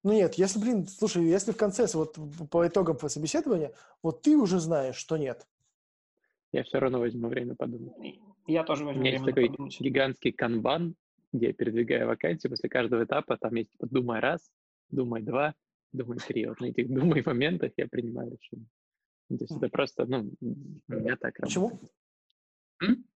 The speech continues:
Speaker 1: Почему? Ну, если уже ле-,
Speaker 2: Потому
Speaker 1: решение точно железное.
Speaker 2: Потому что я не хо-, ну, в смысле, я просто разделяю. Вот для меня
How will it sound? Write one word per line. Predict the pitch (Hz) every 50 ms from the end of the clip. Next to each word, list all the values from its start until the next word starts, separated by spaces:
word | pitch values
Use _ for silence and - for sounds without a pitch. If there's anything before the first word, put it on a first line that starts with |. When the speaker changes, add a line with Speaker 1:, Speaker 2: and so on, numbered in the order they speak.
| _ _
Speaker 1:
Почему? | 190 - - 190 214 254 226
Ну, | 190
если | 190 196 202 - 202
уже | 190 180 180 143 185
ле-, | 180 180 202 196 208 202 196 196
Speaker 2:
Потому | - 202
Speaker 1:
решение | 196 190 180 254 214 185
точно | 160 - 202 190 - 180
железное. | 143 156 160 170 156 131 139 143 135 - _ _ _ _ _ _ _ _ _ _ _ _ _ _ _ _ _ _ _ _ _
Speaker 2:
Потому | - - - 139 190
что | 180 - -
я | 165 170 160
не | 160 156
хо-, | - 170
ну, | 170 165 160
в | 156
смысле, | - 160 143 - - 139
я | 131
просто | - - 139 - - 131
разделяю. | 127 123 113 123 139 143 156 143 135 117 117 117
Вот | 117 117 117
для | 120 120 123
меня | 123 127 135 135 131